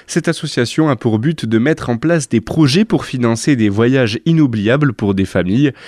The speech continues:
Vente de gâteaux, loto, soirées à thème et bien d'autres encore.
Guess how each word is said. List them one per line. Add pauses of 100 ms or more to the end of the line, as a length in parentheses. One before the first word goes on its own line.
(220)
Vente
de
gâteaux,
loto,
soirées
à
thème
et
bien
d'autres
encore.